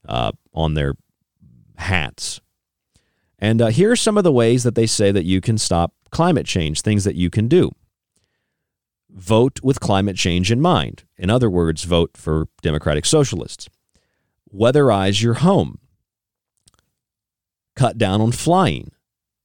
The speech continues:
Plant a lot of trees. Adopt clean energy alternatives. Reduce food waste. And eat less meat. Now, there are one, two, three, four, let's see, probably four things there that,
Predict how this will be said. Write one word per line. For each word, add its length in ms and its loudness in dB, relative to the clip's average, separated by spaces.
Plant 260 0
a 40 2
lot 160 2
of 80 0
trees. 840 -4
Adopt 360 0
clean 240 0
energy 340 0
alternatives. 640 0
Reduce 380 0
food 300 -2
waste. 520 -4
And 140 -2
eat 160 -2
less 300 -2
meat. 320 -4
Now, 360 0
there 260 2
are 140 4
one, 500 0
two, 640 0
three, 520 0
four, 920 0
let's 160 -10
see, 220 0
probably 440 -2
four 360 0
things 440 -2
there 240 -2
that, 180 -4